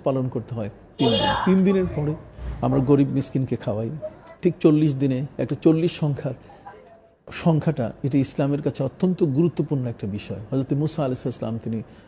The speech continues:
আহ, তৌরাত লাভ করেছিলেন চল্লিশ দিনের মাথায়। চল্লিশ জন আবদাল, আহ, আল্লাহওয়ালা দরবেশ শামের মধ্যে সবসময় দাঁড়িয়ে আছে। নবী করিম সাল্লাল্লাহু আলাইহি ওয়াসাল্লাম বলছেন, এরা যেদিন দোয়া বন্ধ করবে,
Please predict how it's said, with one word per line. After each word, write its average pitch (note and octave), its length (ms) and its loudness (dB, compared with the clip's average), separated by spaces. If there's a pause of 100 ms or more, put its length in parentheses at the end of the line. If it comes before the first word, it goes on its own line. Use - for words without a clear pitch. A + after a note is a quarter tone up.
(120)
আহ, G2 320 0
তৌরাত C3+ 380 2
লাভ A#2+ 160 0
করেছিলেন A2+ 480 -4
চল্লিশ C3 340 2
দিনের A2 220 -6
মাথায়। G2+ 440 -12 (720)
চল্লিশ E3+ 360 6
জন C#3+ 160 0
আবদাল, B2 500 -4
আহ, - 680 -6
আল্লাহওয়ালা B2+ 600 2 (180)
দরবেশ B2 360 0 (260)
শামের C3+ 360 0
মধ্যে C3 220 0
সবসময় C#3 420 -4
দাঁড়িয়ে A#2 300 -2
আছে। G#2+ 240 -10
নবী C#3 360 -2
করিম - 20 0
সাল্লাল্লাহু C3+ 120 0
আলাইহি C3 160 -4
ওয়াসাল্লাম A#2+ 260 -4
বলছেন, A2+ 300 -4
এরা C3 100 6
যেদিন C3+ 360 2
দোয়া C#3 200 6
বন্ধ D3 280 2
করবে, D#3 340 4